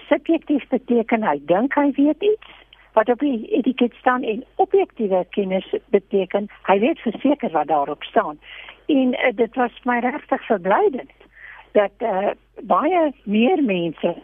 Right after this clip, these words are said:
definitief weet wat op etikette staan, en ek het dit getoets, toets op vars vleis, spesifiek op skaap en lam. Byvoorbeeld, waarna ek gekyk het, was hormoonvry, antibiotikavry, Karoo lam,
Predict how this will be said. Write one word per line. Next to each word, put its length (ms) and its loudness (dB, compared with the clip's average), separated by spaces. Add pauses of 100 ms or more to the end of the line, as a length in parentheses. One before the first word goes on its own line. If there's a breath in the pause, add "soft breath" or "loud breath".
(120)
definitief 600 0
weet 200 0
wat 220 0
op 120 -4
etikette 580 -2
staan, 240 0
en 140 -4
ek 120 -4
het 80 -2
dit 220 -2
getoets, 420 -2 (100)
toets 280 -2
op 120 -2 (100)
vars 320 -2
vleis, 300 -2 (520 loud breath)
spesifiek 540 0
op 140 -6
skaap 500 0
en 260 -6
lam. 240 0 (560 loud breath)
Byvoorbeeld, 640 0
waarna 360 0
ek 100 -6
gekyk 400 -2
het, 140 -4
was 220 -2
hormoonvry, 920 0
antibiotikavry, 1200 -2 (460 loud breath)
Karoo 460 2
lam, 360 -2